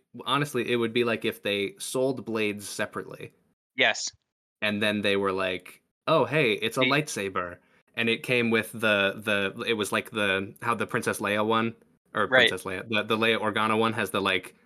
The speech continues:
Speaker 1: the f-, one that you can
Speaker 2: The attachment?
Speaker 1: Yeah, so
Speaker 2: Yeah.
Speaker 1: that you can put the
Speaker 2: Yeah,
Speaker 1: blade
Speaker 2: that's
Speaker 1: in, and then the
Speaker 2: exactly
Speaker 1: other
Speaker 2: what it's
Speaker 1: ones,
Speaker 2: like,
Speaker 1: it
Speaker 2: right.
Speaker 1: would be like if that piece was the first
Speaker 2: <laughs> Yeah,
Speaker 1: unlock.
Speaker 2: exactly. <laughs>
Speaker 1: And it's like, "You can buy a blade, but you can't, you can't put it, you can't attach it to this in any way."
Speaker 2: Right.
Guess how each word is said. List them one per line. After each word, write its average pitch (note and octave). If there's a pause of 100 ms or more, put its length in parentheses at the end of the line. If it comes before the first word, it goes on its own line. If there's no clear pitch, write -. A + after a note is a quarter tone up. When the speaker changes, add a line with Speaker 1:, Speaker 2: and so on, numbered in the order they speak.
(220)
Speaker 1:
the -
f-, - (200)
one A2+
that G#2+
you G#2
can G2
Speaker 2:
The B2+
attachment? B2 (500)
Speaker 1:
Yeah, D3+
so -
Speaker 2:
Yeah. C#3
Speaker 1:
that A2
you A#2
can A2+
put A#2
the G#2+
Speaker 2:
Yeah, D3
Speaker 1:
blade D3
Speaker 2:
that's A#2+
Speaker 1:
in, A#2
and A2+
then B2
the B2+
Speaker 2:
exactly B2
Speaker 1:
other A2+
Speaker 2:
what A2
it's A2
Speaker 1:
ones, A2+
Speaker 2:
like, G#2 (100)
Speaker 1:
it C3
Speaker 2:
right. B2+
Speaker 1:
would B2+
be C#3
like C3
if A#2+
that B2
piece A#2+
was G2+
the G3
first G2+
Speaker 2:
<laughs> -
Yeah, D3
Speaker 1:
unlock. F#2 (120)
Speaker 2:
exactly. D#3
<laughs> - (240)
Speaker 1:
And A2+
it's G#2+
like, G2+
"You C#3
can C#3
buy C3+
a C3
blade, A#2
but A2+
you G#2
can't, A#2+
you A#2
can't C3
put C3+
it, A#2+
you A#2
can't C#3
attach C#3
it A#2+
to A#2
this F#2
in F#2+
any F2+
way." F2
Speaker 2:
Right. B2+